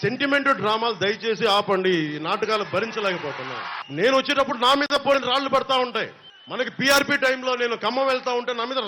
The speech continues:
రాళ్ల వర్షం. మా వాళ్ళందరికీ మోకాళ్ళు ఇరిగిపోయినాయి, నాకు ఈపుల మీద రాళ్లు పడ్డాయి. ఆ రోజున చెప్పుకోవడానికి మీడియా కూడా లేదు.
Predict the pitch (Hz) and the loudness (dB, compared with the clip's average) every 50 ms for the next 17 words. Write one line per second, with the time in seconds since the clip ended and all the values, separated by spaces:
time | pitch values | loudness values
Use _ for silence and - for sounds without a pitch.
0 | 202 220 254 277 269 269 240 254 247 240 - - 277 240 160 - - - _ _ | -2 -2 -2 -2 -2 -4 -4 -4 -6 -8 -8 -8 -6 -8 -8 -10 -14 -20 _ _
1 | _ - 165 180 196 233 262 269 262 269 262 254 247 226 247 269 262 262 269 262 | _ -10 -10 -8 -8 -8 -8 -8 -8 -6 -4 -4 0 2 2 2 2 2 2 0
2 | 247 262 262 254 - 262 262 254 240 233 220 208 208 262 277 - 262 262 262 233 | 2 0 -2 -2 -2 -2 -2 0 0 0 -2 -2 -2 -2 -2 -2 -4 -4 -4 -2
3 | 226 240 262 262 262 240 254 214 247 233 175 - - - - - 175 214 254 277 | -2 -2 -2 -2 -2 -4 -2 -2 -2 -2 -2 -4 -10 -12 -6 -2 -2 0 0 -2
4 | 269 233 - 247 247 - 190 277 285 262 269 254 240 226 240 262 254 285 285 277 | -4 -6 -6 -6 -6 -4 -2 -2 0 0 -2 -4 -6 -4 -4 -2 0 0 0 2
5 | 277 269 254 254 233 240 240 226 202 | 0 0 0 0 0 -2 -2 -4 -6